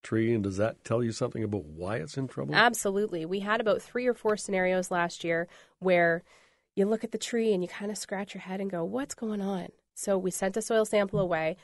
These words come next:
Speaker 2: um, found out that an average tree can handle up to about one point five percent concentration of salt in the soil. Um, some of these trees were up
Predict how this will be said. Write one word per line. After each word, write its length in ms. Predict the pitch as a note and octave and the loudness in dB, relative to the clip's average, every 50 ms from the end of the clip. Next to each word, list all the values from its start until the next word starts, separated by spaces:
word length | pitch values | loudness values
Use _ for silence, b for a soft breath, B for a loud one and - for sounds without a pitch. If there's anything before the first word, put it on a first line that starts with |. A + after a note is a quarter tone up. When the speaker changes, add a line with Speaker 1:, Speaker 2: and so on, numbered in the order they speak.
| b b b _ | b b b _
Speaker 2:
um, 200 | - F3+ E3+ E3+ | 0 0 0 0
found 360 | - - - F#3 F#3 F#3+ F#3+ | -2 -2 2 2 2 4 6
out 200 | F#3 F3 E3+ - | 4 4 4 4
that 140 | - F3 E3+ | 4 4 4
an 120 | F#3 G3+ - | 4 4 4
average 420 | A3+ B3 C4+ C4 C#4+ C4+ - - | 4 4 6 4 2 2 0 -2
tree 200 | - - A#3+ A3+ | -2 0 0 2
can 120 | - G3+ | 2 0
handle 340 | F#3+ G3 F#3 F#3 F#3+ G3 - - | 2 2 2 2 2 2 2 2
up 160 | E3 F3 - | 0 0 0
to 100 | - - | -2 -2
about 260 | F3+ F#3 E3 E3+ - | 0 0 0 0 0
one 200 | - G3+ G#3+ A3+ | 0 0 0 0
point 280 | G#3+ - A3+ G#3 G#3 - | 0 2 2 2 2 0
five 300 | - - - F#3 F#3 - | -2 -2 -2 -2 -2 -2
percent 400 | - G3+ F#3+ - - F3+ F3 - | -4 -6 -4 -2 -2 -2 -2 -2
concentration 640 | - - F3 E3+ - F#3+ F#3 - F3 F3 - - G3 | -4 -6 -6 -4 -6 -10 -8 -6 -6 -6 -4 -6 -6
of 80 | G3 G3 | -6 -6
salt 320 | - - - - F#3 - | -4 -2 -2 -2 -2 -4
in 180 | - - F#3 F#3+ | -6 -4 -4 -4
the 80 | G#3 | -4
soil. 440 | - - - D#3 - F2+ F#3 A3+ B B B B B B B - | -4 -4 -4 -2 0 0 0 0 B B B B B B B -2
Um, 220 | F3+ F3+ F3+ G3 | 0 0 0 0
some 200 | - - G#3 G#3 | 0 0 2 2
of 60 | G#3 | 2
these 220 | G3 G3+ G3 - - | 0 0 -4 -6 -6
trees 320 | - - F#3+ F#3 F#3 - | -6 -4 -4 -4 -4 -4
were 100 | F3+ F3 | -6 -6
up 140 | F3 - | -6 -8